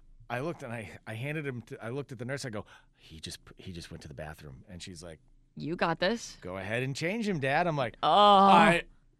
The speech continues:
Speaker 1: I don't know. Wh-, I mean, I thought you would change the
Speaker 2: The
Speaker 1: diapers
Speaker 2: crazy
Speaker 1: until
Speaker 2: thing
Speaker 1: we
Speaker 2: about,
Speaker 1: went
Speaker 2: like,
Speaker 1: home."
Speaker 2: when you have a baby is when you're at the hospital, the nurses come in and they throw your kid around like it's a Stay Puft Marshmallow. Like, they're like,
Speaker 1: Yep.
Speaker 2: "Boop, boop, boop, boop,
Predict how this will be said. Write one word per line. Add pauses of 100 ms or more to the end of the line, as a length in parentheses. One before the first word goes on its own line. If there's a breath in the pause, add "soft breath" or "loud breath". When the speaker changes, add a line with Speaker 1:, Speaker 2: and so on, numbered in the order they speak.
Speaker 1:
I
don't
know.
Wh-, (500)
I
mean,
I
thought
you
would
change
the
Speaker 2:
The
Speaker 1:
diapers
Speaker 2:
crazy
Speaker 1:
until
Speaker 2:
thing
Speaker 1:
we
Speaker 2:
about,
Speaker 1:
went
Speaker 2:
like,
Speaker 1:
home."
Speaker 2:
when
you
have
a
baby
is
when
you're
at
the
hospital,
the
nurses
come
in
and
they
throw
your
kid
around
like
it's
a
Stay
Puft
Marshmallow.
Like,
they're
like,
Speaker 1:
Yep.
Speaker 2:
"Boop,
boop,
boop,
boop,